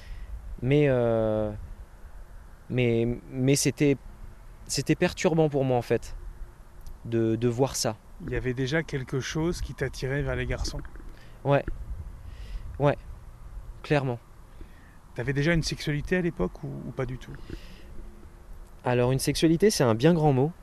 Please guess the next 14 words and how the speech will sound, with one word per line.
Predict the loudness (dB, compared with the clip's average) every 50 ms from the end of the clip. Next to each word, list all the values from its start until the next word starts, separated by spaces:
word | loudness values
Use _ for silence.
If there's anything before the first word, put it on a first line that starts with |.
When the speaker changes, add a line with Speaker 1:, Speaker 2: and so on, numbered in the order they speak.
| -18 -20 -18 -18 -18 -18 -18 -18 -18 -20 -20 -20 -20 -20 -20 -20 -18 -8 -4
Speaker 1:
Euh, | 0 2 2 4 4 4 4 4 4 2 2 2
non, | 2 4 4 4 4
non, | 4 4 4 2
sexualité, | 2 0 -2 -2 -2 -2 0 0 0 0 0 0
je | 0 -2
me | -4
suis | -4 -4 -4
vraiment | -2 0 0 2 2 2
autorisé | 0 0 0 0 0 0 0 2 2 4
à | 4
franchir | 2 2 -2 -6 -6 -4 -4 -2 0 0
le | 0 0
pas, | 2 4 4 6 6 6 6
euh, | 4 4 2 2 0 -2 -4